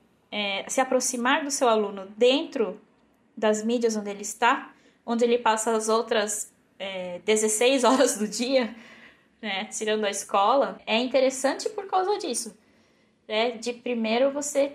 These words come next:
trazer uma conexão com o seu aluno e depois pensar na questão de vendas ou na questão de aprofundar o conteúdo, mas primeiro desconectar.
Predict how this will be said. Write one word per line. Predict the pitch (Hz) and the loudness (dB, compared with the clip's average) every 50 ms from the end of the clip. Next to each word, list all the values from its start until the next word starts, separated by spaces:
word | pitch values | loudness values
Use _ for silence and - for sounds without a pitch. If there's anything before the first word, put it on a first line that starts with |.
| - _ _ _ _ _ | -8 _ _ _ _ _
trazer | - 226 240 240 220 208 226 247 311 | -2 0 0 0 2 2 2 2 2
uma | 320 311 285 | 2 0 -2
conexão | - - 262 233 214 214 - - - - 277 294 - - | 0 -2 -2 -2 -2 -4 -4 -4 0 2 2 0 0 -2
com | - 427 | -6 -8
o | 415 | -8
seu | - - 339 | -4 0 0
aluno | 311 302 262 208 175 - - - | 2 2 0 -2 -4 -8 -12 -14
e | 226 220 | -14 -12
depois | 214 208 202 208 - - 226 208 208 208 226 247 269 320 403 - - _ _ | -10 -10 -12 -12 -8 -6 -4 -2 0 0 0 0 0 -2 -4 -10 -16 _ _
pensar | 254 247 247 247 - - 254 226 220 226 233 240 240 | -4 -4 -2 -4 -4 -2 0 2 2 4 2 2 0
na | 240 233 | -2 -4
questão | - 247 226 - 220 208 | -4 -6 -6 -4 -6 -6
de | 202 208 220 | -4 -4 -6
vendas | 214 185 185 175 196 220 247 254 254 226 208 - 160 - - - _ _ _ _ _ _ _ _ _ | -4 -2 -2 -2 0 0 0 0 0 -2 -4 -6 -8 -10 -12 -16 _ _ _ _ _ _ _ _ _
ou | - 196 196 202 | -8 -6 -4 -4
na | 202 208 214 | -4 -4 -6
questão | 214 - 214 208 - - - 202 196 196 196 202 | -6 -6 -8 -8 -8 -6 -4 -2 -2 -2 -4 -6
de | 202 214 | -6 -6
aprofundar | 208 208 220 214 214 - 233 214 208 208 202 196 | -6 -4 -4 -4 -4 -6 -8 -6 -2 0 0 0
o | 196 | 0
conteúdo, | - 220 214 214 - 208 190 180 | -4 -8 -10 -10 -12 -12 -12 -12
mas | 180 196 208 - | -14 -16 -14 -12
primeiro | 214 214 214 214 233 240 | -10 -8 -4 -2 -2 -2
desconectar. | 233 - - 247 247 262 285 - - - - - - - | -4 -6 -8 -6 -6 -6 -6 -8 -6 -6 -6 -6 -6 -10